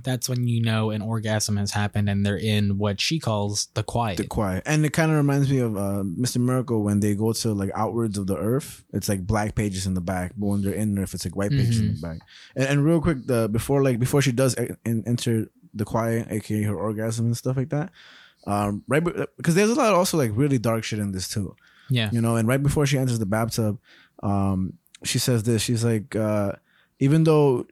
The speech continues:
Speaker 2: she tried," um, talking about her mom, "to hide it, uh, from me, I could always hear it when mom cried."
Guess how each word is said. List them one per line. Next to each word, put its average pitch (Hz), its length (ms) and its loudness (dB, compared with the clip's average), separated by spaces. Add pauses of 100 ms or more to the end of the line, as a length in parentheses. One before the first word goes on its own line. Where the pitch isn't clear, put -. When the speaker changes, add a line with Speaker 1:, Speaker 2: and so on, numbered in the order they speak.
(160)
Speaker 2:
she - 160 -2
tried," 127 560 2
um, 98 380 -2 (180)
talking 117 160 2
about 110 180 2
her 113 60 4
mom, 110 440 0
"to 117 100 0
hide 120 220 2
it, 131 200 -2
uh, 101 300 -4
from 120 240 -2
me, 160 320 0
I 110 80 -2
could 120 120 0
always 120 280 2
hear 120 180 2
it - 240 -2
when 104 140 -2
mom 101 240 0
cried." 95 420 0